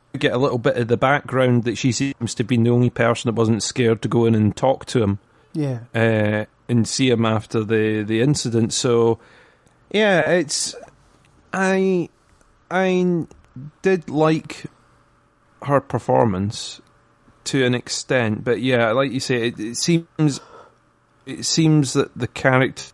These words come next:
Speaker 1: has been written very bitsy. She, she is what they need her to be at that particular scene.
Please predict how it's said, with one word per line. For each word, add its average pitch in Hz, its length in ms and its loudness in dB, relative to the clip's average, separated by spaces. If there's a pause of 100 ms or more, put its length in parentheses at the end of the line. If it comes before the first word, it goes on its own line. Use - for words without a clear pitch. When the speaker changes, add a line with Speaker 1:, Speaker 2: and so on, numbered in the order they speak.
(120)
Speaker 1:
has 120 220 0
been 117 440 0
written 120 300 2
very 120 460 2 (140)
bitsy. 110 920 0 (340)
She, 131 300 2
she 131 200 0
is 120 160 2
what 127 160 -2
they 120 80 2
need 123 220 0
her 123 140 2
to - 180 -10
be 120 320 2
at 120 240 0
that 117 240 0
particular 120 460 -4
scene. 113 480 0